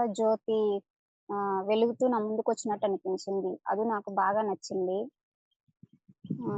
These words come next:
తర్వాత గురువుగారి ప్రత్యక్షము బాగా అనిపించింది. నేను గోదాదేవి కనిపించినప్పుడు కూడా చాలా సంతోషపడ్డానక్క. కాకపోతే అది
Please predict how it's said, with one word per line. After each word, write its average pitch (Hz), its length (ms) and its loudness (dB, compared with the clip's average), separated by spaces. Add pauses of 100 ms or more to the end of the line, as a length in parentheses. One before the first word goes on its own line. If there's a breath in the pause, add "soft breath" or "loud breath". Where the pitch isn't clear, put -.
తర్వాత 208 460 -2 (1040)
గురువుగారి 262 560 8
ప్రత్యక్షము 214 640 -4 (340)
బాగా 208 280 4
అనిపించింది. 190 720 0 (1800)
నేను 262 180 4
గోదాదేవి 269 640 8
కనిపించినప్పుడు 240 680 0
కూడా 226 180 0
చాలా 220 300 4
సంతోషపడ్డానక్క. 208 960 0 (140)
కాకపోతే 202 480 2
అది 262 200 4